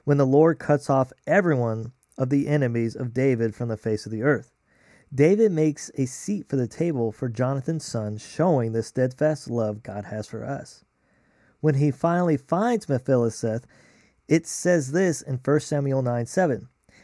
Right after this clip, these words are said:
"And David said to him, 'Do not fear, for I will show you kindness for the sake of your father Jonathan, and I will restore to you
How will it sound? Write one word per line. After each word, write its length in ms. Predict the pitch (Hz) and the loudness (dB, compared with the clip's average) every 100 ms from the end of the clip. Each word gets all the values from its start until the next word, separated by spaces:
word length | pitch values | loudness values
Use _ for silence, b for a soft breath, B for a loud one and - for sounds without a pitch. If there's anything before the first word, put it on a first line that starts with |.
| b | b
"And 160 | 147 | 0
David 280 | 160 214 190 | 4 6 6
said 200 | 185 160 | 4 4
to 60 | 131 | 4
him, 140 | 123 | 0
'Do 120 | 139 | 0
not 180 | 247 247 | -2 -2
fear, 320 | - 170 160 | 2 2 4
for 140 | 135 160 | 2 4
I 100 | 156 | 4
will 140 | 143 | 2
show 400 | - - - 208 | -2 -4 2 2
you 260 | 160 131 120 | 4 0 0
kindness 840 | - - 196 214 139 117 113 - - _ | -8 -6 -2 0 0 -2 -4 -8 -18 _
for 140 | - | 2
the 80 | 147 | 2
sake 320 | 139 160 156 | 2 0 0
of 100 | 156 | -2
your 140 | 139 151 | -2 -4
father 420 | - 117 117 123 | -2 -2 0 -2
Jonathan, 640 | 123 147 175 156 104 98 - b b b | -2 -4 -4 -6 -10 -12 -16 b b b
and 100 | 143 | -4
I 200 | 147 175 | 4 6
will 180 | 196 175 | 6 6
restore 580 | 156 135 - - 214 220 | 4 2 -2 2 4 4
to 140 | - | 2
you 260 | 127 117 120 | -2 0 -2